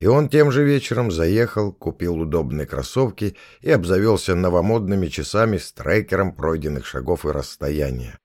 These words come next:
Часы у него, правда, сходили с ума или считали, что он сачкует. Скорости, которую Порохов мог развивать, и его выносливости позавидовали бы многие профи. Уже седьмой день Андрей проверял собственные способности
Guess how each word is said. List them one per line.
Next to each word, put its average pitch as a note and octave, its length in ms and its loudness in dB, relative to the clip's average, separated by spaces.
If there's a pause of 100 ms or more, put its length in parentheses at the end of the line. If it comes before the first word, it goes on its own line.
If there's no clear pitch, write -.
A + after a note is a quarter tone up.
(720)
Часы D3 320 0
у F3+ 80 4
него, D#3+ 260 4
правда, C#3+ 420 6
сходили C3 420 2
с - 120 -6
ума C#3 320 4
или F2 220 2
считали, G#2 460 2
что G2 200 -2
он G2 80 2
сачкует. A2 760 0 (340)
Скорости, B2 600 2
которую G#2 400 2
Порохов G2+ 540 2
мог F#2+ 280 0
развивать, F2+ 800 0
и D#2 80 -4
его F2 380 0
выносливости A2 960 0 (180)
позавидовали A#2+ 640 4
бы F#2+ 160 2
многие F#2 460 0
профи. - 520 -4 (420)
Уже F#2 240 0
седьмой G2+ 460 2
день A2 360 2
Андрей F#2+ 320 0
проверял G2+ 500 2
собственные F2+ 720 -4
способности A2 880 -2